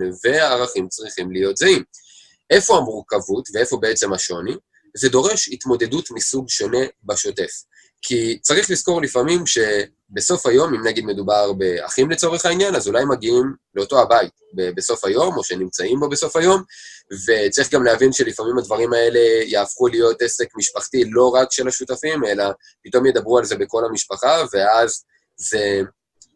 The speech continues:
פשוט יהפוך להיות נושא שיחה שכאילו זה בסדר לדבר עליו, למרות שזה לא קשור אלינו, וצריך לדעת איך להתמודד עם זה. המורכבות היא בעצם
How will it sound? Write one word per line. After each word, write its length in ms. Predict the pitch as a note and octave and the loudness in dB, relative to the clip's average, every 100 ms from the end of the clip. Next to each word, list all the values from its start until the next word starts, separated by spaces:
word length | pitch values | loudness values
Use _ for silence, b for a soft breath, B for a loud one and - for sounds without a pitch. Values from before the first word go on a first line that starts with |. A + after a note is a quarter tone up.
| _ | _
פשוט 240 | - A3+ | -2 0
יהפוך 320 | C4 D#3 - D3+ | 2 0 0 -2
להיות 200 | D#3 C3 | -2 0
נושא 280 | A#2 - | -2 0
שיחה 340 | D3 B2 C#3 C3+ | -2 -2 -2 0
שכאילו 720 | B2 A#2 B2 C3+ B2 A#2 G2+ - _ _ _ _ _ _ - | -2 0 2 4 2 2 -6 -18 _ _ _ _ _ _ -12
זה 120 | G2+ | -6
בסדר 420 | G#2+ - A#2 D3 | -2 2 4 4
לדבר 360 | D3+ D#3 D#3 D3+ | 4 4 4 6
עליו, 200 | D#3+ D#3+ - | 8 6 4
למרות 300 | G2 F#2 A#2+ | -6 -2 -2
שזה 200 | C3+ B2+ | -2 0
לא 80 | C3 | 0
קשור 280 | C#3+ D3 D3 | -2 -4 -2
אלינו, 260 | D3 D#3+ F3 - B B B B G2+ | 0 0 0 -4 B B B B -14
וצריך 600 | F#2+ A#2 A2 G#2 F#3 G3+ | -6 -2 0 0 0 0
לדעת 260 | E3 E3 | 0 -2
איך 120 | D#3+ | -4
להתמודד 520 | E3 D3+ A#2 G2+ A2 G#2+ | -8 -10 -8 -2 0 0
עם 100 | F#2+ | -6
זה. 240 | F2+ F2 | -6 -4
המורכבות 760 | F#2 G#2+ G#2+ G#2+ G#2 G#3 G#3+ - | -4 -6 -8 -8 -2 -2 -2 -8
היא 160 | A2 | -8
בעצם 400 | G2+ C3+ C#3+ D#3 | -4 -4 -2 -4